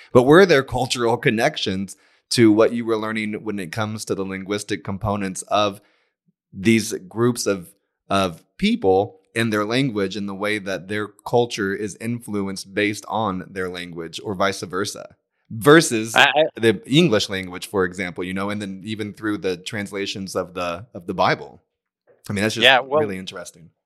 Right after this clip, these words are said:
Speaker 2: Yeah, uh, there's a couple of things I'll point out. One of 'em, uh, there are definitely some, you know, cultural, when I say cultural schema, some things that are happening within a culture, and you see that re-, reflected in the vocabulary.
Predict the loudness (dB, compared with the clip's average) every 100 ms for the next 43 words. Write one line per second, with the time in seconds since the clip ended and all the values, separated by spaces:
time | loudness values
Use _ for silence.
0 | _ _ _ _ _ _ 2 4 4 0
1 | -8 -12 -10 -8 -4 -2 -2 -2 -6 -8
2 | -2 -2 -2 -6 -2 -4 0 -2 -2 -6
3 | -10 -18 _ _ _ _ _ _ _ -2
4 | -2 0 0 0 -2 -2 -2 -2 -10 -10
5 | -8 -6 -6 -12 -18 _ _ _ -10 0
6 | 2 2 0 -12 -20 _ -6 -4 -6 -8
7 | _ -4 -4 -4 0 0 0 -2 -2 -2
8 | -6 -8 -8 -8 -6 -4 0 0 0 -6
9 | -12 -2 -2 -2 -2 -2 0 -2 -2 -6
10 | -6 -6 -8 -8 -8 -4 -4 -6 -10 _
11 | _ _ _ 0 0 0 -6 -4 4 4
12 | 4 -2 -12 -12 -12 -2 -2 -2 -8 -8
13 | -12 -14 -4 -4 -4 -8 -18 -18